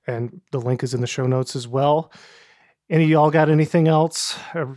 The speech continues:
anything you wanna say about, we should talk about better things, 'cause for me, this,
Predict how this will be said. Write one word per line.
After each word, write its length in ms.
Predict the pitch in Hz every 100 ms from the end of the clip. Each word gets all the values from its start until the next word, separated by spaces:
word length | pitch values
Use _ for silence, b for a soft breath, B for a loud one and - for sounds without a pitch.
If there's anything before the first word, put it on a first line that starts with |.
| 156
anything 220 | 156 156
you 80 | 151
wanna 140 | 143
say 160 | - 180
about, 240 | 160 160
we 80 | 160
should 200 | - 214
talk 260 | 185 190 165
about 220 | 147 123
better 180 | 151 160
things, 260 | 147 135
'cause 180 | - 143
for 140 | -
me, 160 | 156 233
this, 320 | 180 175 -